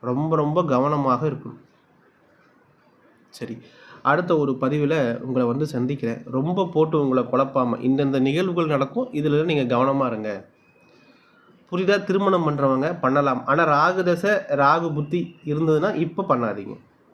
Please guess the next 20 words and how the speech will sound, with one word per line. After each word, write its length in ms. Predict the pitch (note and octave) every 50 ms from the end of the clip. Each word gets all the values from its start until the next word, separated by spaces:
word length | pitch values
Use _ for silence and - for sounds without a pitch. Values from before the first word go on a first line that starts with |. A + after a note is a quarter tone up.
| _ _ _ _ _ _ _ _ _ _ _ _ _ _ _ _ _ _ _ _ _ _ _ _ _ _ _ _ _ _ _ _ _ -
ராகு 360 | A#2 A#2+ C3+ D3+ D#3+ F3 E3+
தசை, 260 | E3 D#3+ D#3 G3 G3
ராகு 380 | G3 F3 D3 D3 D#3 D#3+ D#3+ D#3
புத்தி 280 | C#3 C#3 C#3 - G3+ A3+
இந்த 260 | - D#3 D3+ C#3 C3+
மேச 260 | B2+ C3 C#3+ D#3 E3+
ராசி, 380 | E3+ E3 D#3 D3+ D3+ D3 D#3+ F#3+
மேச 260 | E3+ D#3 D3+ D3 D3 D#3+
லக்னத்துக்கு 500 | D3 C#3+ C#3 D3 C#3+ C#3 C#3+ C3+ C3+ B2+
நடந்துகிட்டு 380 | A#2+ C3 C#3+ D3+ C#3+ C#3+ C3 B2+
இருந்ததா, 300 | B2 B2 B2 B2 C3+ C3+ B2+ - - - - _ _ _ _ _ _ _ _ _ _ _ _ _ _ _ _ _ _ _ _ _
இந்த 220 | - D3 D#3 D#3+ D#3
காலகட்டத்துல 760 | D3 D3+ D3 E3 F3+ F3 F3 E3 D3 C#3 C3 - C3 C#3 D#3+ - - - - _ _ _ _ _ _ _ _ _ _ _ _ _ _ _ -
நீங்க 240 | C#3+ C#3+ C#3+ D3 D#3
பண்ணாம 440 | - - C#3 C3+ D3+ E3 F3 F3 D#3+
இருக்கிறது, 340 | C#3 B2+ C3 D3 C#3 C3+
ஒன்றரை 280 | B2 A#2+ C3+ C3+ D#3 D3
வருஷம் 320 | D3 C#3+ - F3+ F3 -
பண்ணாம 320 | C#3 B2+ C3+ C#3+ D3+ D3+ C#3
இருக்கிறது 380 | B2+ A#2+ A2+ B2 A#2+ B2 -